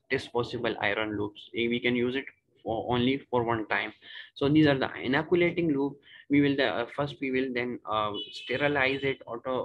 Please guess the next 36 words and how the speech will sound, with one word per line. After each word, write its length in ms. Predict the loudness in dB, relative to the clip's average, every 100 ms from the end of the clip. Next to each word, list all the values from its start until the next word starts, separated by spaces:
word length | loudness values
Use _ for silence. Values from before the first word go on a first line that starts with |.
| -2
uh, 180 | -2 -4
we 120 | -4
will 180 | -2 -4 -4
just 300 | -6 -6 -12 _ 0
place 320 | 2 0 -2
the 260 | -2 -2 -4 -4
inoculating 680 | -4 -2 -2 -2 -2 -4
loop 220 | -2 -2 -4 -16 _ -4
over 300 | 0 0 -2
the 100 | -4 -6 -2
flame, 340 | 0 0 -2 -8
okay, 320 | -4 -4 -2
just 320 | -6 -8 -6
to 240 | 0 0 -2 -14 _ 0
kill 160 | 0
all 240 | 2 2 2
the 80 |
microorganism 840 | 2 0 -2 -4 -2 -4 -2 -4 -4
that 160 | -4
is 100 | -6 -4
present 360 | -4 -2 -4 -4
on 200 | -6 -4
its 180 | -6 -8
surface, 520 | -4 -4 -2 -2 -4 -4 -10 -20 _
just 240 | -6 -6 -4
to, 300 | -2 -2 -4 -4
um, 640 | -2 -2 -4 -8 -12 -12 -10
uh, 180 | -8 -8 -8
just 220 | -12 -10
to 180 | -12 -10 -10 -12 -6
take 220 | -2 -2 -4
a 80 | -12
clear 400 | -8 -2 -2 -2
result 420 | -4 -6 -2 -2 -4 -8
from 180 | -8
it. 80 | -8